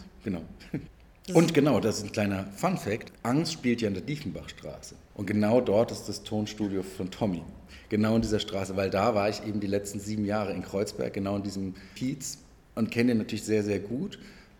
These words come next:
Speaker 1: und wohne aber trotzdem nicht da. Also die ganze Zeit. Und das hat mir geholfen zum Schreiben, weil man kennt es ja, du fotografierst ja auch. Und wenn du jetzt Braunschweig fotografieren müsst, dann kennst du ja alles schon.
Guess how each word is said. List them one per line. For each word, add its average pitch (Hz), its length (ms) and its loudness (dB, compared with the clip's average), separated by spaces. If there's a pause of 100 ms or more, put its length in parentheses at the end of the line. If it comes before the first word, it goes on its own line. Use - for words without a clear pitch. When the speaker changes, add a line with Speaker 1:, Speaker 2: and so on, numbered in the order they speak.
(220)
Speaker 1:
und 104 220 2
wohne 139 240 8
aber 90 180 0
trotzdem 85 460 -6
nicht 78 220 -12
da. 78 180 -12 (260)
Also 110 240 4
die 92 180 -4
ganze 98 280 4
Zeit. 82 280 -10
Und 92 100 -2
das 117 140 0
hat 120 180 -4
mir 110 380 2 (120)
geholfen 117 720 2 (340)
zum 110 160 0
Schreiben, 104 500 0
weil 95 120 -2
man 95 400 -4
kennt 127 180 2
es 117 140 -4
ja, 98 360 0 (440)
du 107 80 -2
fotografierst 90 720 -6
ja 117 120 0
auch. 151 220 -2
Und 98 200 -4
wenn 98 160 -2
du 98 60 -2
jetzt 98 220 -2 (300)
Braunschweig 123 580 0
fotografieren 123 540 -2
müsst, 120 180 -2
dann 101 120 -10
kennst 113 340 -2
du 113 60 0
ja 98 260 2
alles 101 340 -6
schon. 78 280 -6